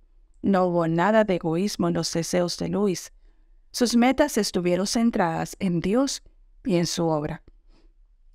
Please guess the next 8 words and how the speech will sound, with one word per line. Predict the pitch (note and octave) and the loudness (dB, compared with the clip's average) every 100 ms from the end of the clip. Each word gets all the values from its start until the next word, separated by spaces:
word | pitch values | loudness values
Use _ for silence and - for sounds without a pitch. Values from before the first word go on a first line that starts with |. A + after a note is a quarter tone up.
| _ - _ - _ _ | _ -20 _ -20 _ _
Luis | G#3+ A3 C#4+ D#4 - - _ _ _ _ - | 2 4 4 2 -2 -12 _ _ _ _ 0
comprendió | A#3 A#3 A#3+ A3+ C4 | 0 2 4 6 4
el | |
significado | C#4 E4+ E4+ C#4+ - F#3 F#3+ | 6 4 4 2 2 2 2
de | F#3+ | 0
esta | F3 - | -2 0
declaración | F3+ F#3 G3 F3+ F3+ E3+ E3+ | -2 -2 -2 -2 -2 -2 0
inspirada. | E3 - E3 D#3+ D3+ D#3+ | -2 -4 -2 0 -2 -4